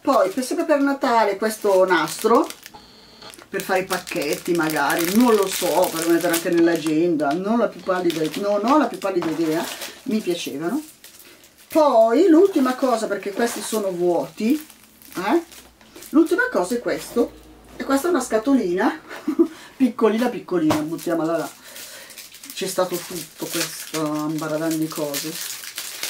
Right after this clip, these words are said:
Questi sono sempre adesivi, Rainbow Market, eh, sticker, ecco così, qui si staccano e sono questi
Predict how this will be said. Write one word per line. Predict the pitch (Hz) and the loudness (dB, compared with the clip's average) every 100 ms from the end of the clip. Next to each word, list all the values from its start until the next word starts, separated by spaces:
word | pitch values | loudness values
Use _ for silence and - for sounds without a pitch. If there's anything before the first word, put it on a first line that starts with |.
| - - - | -12 -14 -4
Questi | 233 262 - 311 | 2 2 2 -2
sono | - - 214 185 175 165 165 | 0 2 4 4 2 2 2
sempre | 220 247 202 | 2 2 2
adesivi, | 175 165 170 151 165 156 170 262 339 | 0 -2 -4 -4 -6 -6 0 2 2
Rainbow | 190 214 226 233 208 | 0 -2 2 2 2
Market, | 175 175 - 170 - 139 - | 0 -2 -4 -8 -8 -10 -8
eh, | 160 | -10
sticker, | - - 196 190 180 196 311 - - - - - - - - - - 427 - | -10 -14 -14 -10 -6 -4 -6 -12 -20 -20 -18 -18 -20 -20 -20 -20 -20 -20 -14
ecco | 311 - - 208 247 | -12 -12 -10 -8 -8
così, | - 160 143 147 151 262 277 _ _ _ _ _ _ - - - - 640 587 - - - _ - | -10 -12 -10 -8 -4 -4 -4 _ _ _ _ _ _ -20 -20 -18 -18 -18 -18 -20 -18 -18 _ -14
qui | 196 - - _ - _ - - | -12 -12 -18 _ -20 _ -20 -20
si | - - | -16 -14
staccano | 175 - - - - 190 214 302 - - - _ _ _ _ _ _ _ _ _ _ _ _ _ - | -10 -8 -8 -8 -6 0 2 2 0 -16 -20 _ _ _ _ _ _ _ _ _ _ _ _ _ -10
e | 262 | -10
sono | - 143 165 | -8 -10 -10
questi | 170 - - - | -10 -16 -18 -20